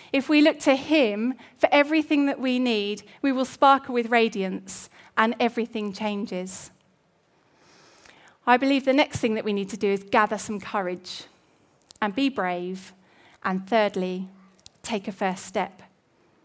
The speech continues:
And what might that first step look like for you? There's a story in the Bible, um, <coughs> sorry. There's a story in the Bible where the disciples are in the boat and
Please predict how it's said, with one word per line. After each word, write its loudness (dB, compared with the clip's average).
And -2
what -2
might 0
that -2
first -4
step -4
look -4
like -8
for -14
you? -6
There's 4
a -4
story 4
in 4
the 2
Bible, 4
um, 0
<coughs> 6
sorry. -8
There's 6
a -6
story 6
in 4
the 2
Bible 6
where 6
the 0
disciples 2
are 0
in 0
the 2
boat 2
and 0